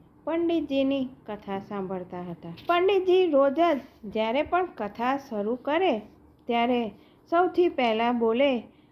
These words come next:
"આવો હનુમાનજી, બિરાજો." આમ કહીને હનુમાનજીનું આહ્વાન કરતા હતા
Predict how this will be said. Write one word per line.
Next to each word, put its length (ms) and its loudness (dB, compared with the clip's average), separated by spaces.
"આવો 480 2
હનુમાનજી, 840 -2
બિરાજો." 800 -2
આમ 300 2
કહીને 460 2
હનુમાનજીનું 960 0
આહ્વાન 560 -4
કરતા 440 -10
હતા 360 -12